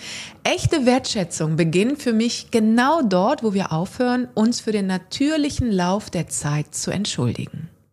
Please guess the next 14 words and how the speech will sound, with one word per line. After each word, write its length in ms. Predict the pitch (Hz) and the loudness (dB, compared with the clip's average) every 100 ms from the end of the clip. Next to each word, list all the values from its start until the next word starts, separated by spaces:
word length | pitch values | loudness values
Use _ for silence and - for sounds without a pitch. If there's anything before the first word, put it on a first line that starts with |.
| _ - - - _ _ _ _ _ | _ -20 -20 -20 _ _ _ _ _
Wenn 160 | 247 302 | -2 0
wir 140 | 330 | 0
in 100 | 285 | 0
den 160 | 277 269 | 0 0
Spiegel 480 | - - 302 349 254 | -2 -2 0 2 0
schauen 400 | - 165 156 151 | 0 0 0 0
und 160 | 170 | -2
das 220 | 185 180 - | -2 -2 -2
Silber 520 | 180 240 311 285 202 | 2 4 4 2 2
in 140 | 175 | 0
unserem 460 | 165 165 170 175 156 | 0 0 0 -2 0
Haar 260 | 196 254 | 2 2
entdecken, 840 | - 165 160 147 - 131 127 - - | 2 0 0 -2 -4 -10 -8 -10 -8
dann 340 | 170 165 113 | -6 -6 -8